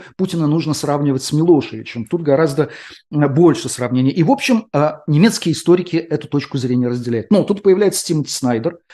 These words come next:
который американец, который плевать хотел на немецкие условности,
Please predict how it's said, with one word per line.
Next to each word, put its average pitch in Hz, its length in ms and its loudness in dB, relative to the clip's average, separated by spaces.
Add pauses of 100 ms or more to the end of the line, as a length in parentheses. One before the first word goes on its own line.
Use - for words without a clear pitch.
(160)
который 185 320 4
американец, 160 600 0
который 135 300 -4
плевать 170 360 2
хотел 135 300 -4
на 135 60 2
немецкие 127 460 0
условности, 113 640 -8